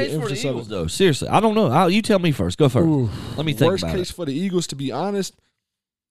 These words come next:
Speaker 1: Oh, I
Speaker 2: I,
Speaker 1: know one. I got one.
Speaker 2: I don't
Speaker 1: Uh-huh.
Speaker 2: think Sirianni is their coach of the future. He's the coach, former offensive coordinator. I'm not sold on Nick Sirianni as a head coach.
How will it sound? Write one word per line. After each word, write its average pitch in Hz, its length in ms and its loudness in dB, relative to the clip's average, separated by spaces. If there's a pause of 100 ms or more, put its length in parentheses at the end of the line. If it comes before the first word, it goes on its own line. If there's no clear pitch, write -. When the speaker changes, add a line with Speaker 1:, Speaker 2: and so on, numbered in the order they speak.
(360)
Speaker 1:
Oh, 151 100 6
I 156 100 6
Speaker 2:
I, 160 40 -2
Speaker 1:
know 131 140 2
one. 110 240 0
I 123 80 -6
got 95 160 -6
one. 90 160 -6
Speaker 2:
I 190 60 -4
don't 190 180 -4
Speaker 1:
Uh-huh. 180 80 -4
Speaker 2:
think 170 180 -6
Sirianni 143 520 -4
is 123 100 -4
their 127 120 -4
coach 139 260 0
of 113 60 -4
the 110 60 0
future. 123 320 -2
He's 123 280 0
the 117 300 -6
coach, 143 300 -2
former 131 340 -6
offensive 131 300 -8
coordinator. 127 300 -8
I'm 175 140 -4
not 127 140 -2
sold 135 260 0
on 113 120 0
Nick 117 140 -4
Sirianni 110 520 -4
as 101 100 -6
a 101 40 -4
head 104 220 -4
coach. 104 240 -4